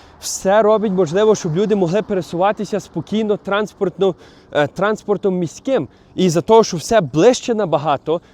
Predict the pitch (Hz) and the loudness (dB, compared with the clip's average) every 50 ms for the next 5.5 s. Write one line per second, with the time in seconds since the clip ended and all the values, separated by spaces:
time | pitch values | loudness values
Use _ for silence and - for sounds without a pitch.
0 | _ _ - - 175 - - 185 196 214 233 - 226 214 160 - 196 170 - - | _ _ -8 -8 -6 -4 -2 -2 -2 -2 -2 -2 -2 -4 -2 -4 -6 -6 -4 -6
1 | 180 165 226 247 254 220 180 - - 165 - - - 165 170 160 - - - 226 | -6 -4 -2 0 0 0 -2 -2 -6 -8 -8 -6 -6 -6 -6 -6 -8 -8 -8 -8
2 | 202 - 180 196 208 - - - 196 175 - 190 180 175 175 156 156 143 175 196 | -6 -6 -6 -6 -6 -6 -6 -8 -8 -6 -6 -4 -2 -2 -2 0 -2 -2 -2 -2
3 | 196 - 175 - - - 240 247 226 - - - 127 107 - _ _ _ _ _ | -2 -4 -6 -6 -4 -4 -4 -4 -4 -8 -12 -14 -14 -14 -16 _ _ _ _ _
4 | _ _ _ - - - 175 175 165 151 - 220 220 220 208 196 165 170 175 - | _ _ _ -4 0 2 2 2 2 0 -2 -2 0 0 0 -2 -2 -4 -6 -6
5 | - 214 226 226 214 180 - - - 151 | -2 -2 0 0 0 0 -2 -2 -2 -2